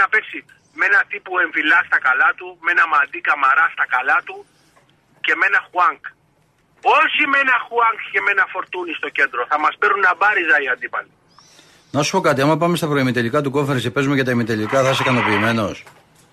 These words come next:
Speaker 1: Πολύ.
Speaker 2: Μάλιστα.
Speaker 1: Πολύ. Έχω, σαν φίλαθλος του Ολυμπιακού, πραγματικά, ε, αυτό που έχω ανάγκη, σαν οπαδός, όχι σαν φίλαθλος, είναι μια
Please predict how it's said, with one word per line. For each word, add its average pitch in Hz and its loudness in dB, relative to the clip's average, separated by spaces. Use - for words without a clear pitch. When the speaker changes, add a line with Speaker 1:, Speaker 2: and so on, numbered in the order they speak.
Speaker 1:
Πολύ. - 2
Speaker 2:
Μάλιστα. - -16
Speaker 1:
Πολύ. 143 2
Έχω, 170 -2
σαν 156 4
φίλαθλος 156 -2
του 143 -4
Ολυμπιακού, 127 0
πραγματικά, 120 0
ε, 139 -2
αυτό - -6
που 170 -4
έχω 165 -4
ανάγκη, 135 2
σαν 160 2
οπαδός, 156 -2
όχι 143 -4
σαν 139 0
φίλαθλος, 127 -2
είναι 165 -2
μια 180 2